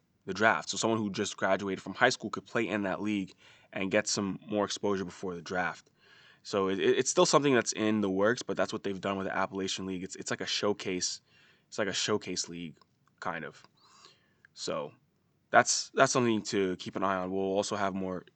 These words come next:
details with that as, as it's released.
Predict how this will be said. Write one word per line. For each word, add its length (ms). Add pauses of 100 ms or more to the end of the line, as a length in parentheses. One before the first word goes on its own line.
(140)
details 540 (120)
with 160
that 240
as, 380 (380)
as 240
it's 240
released. 500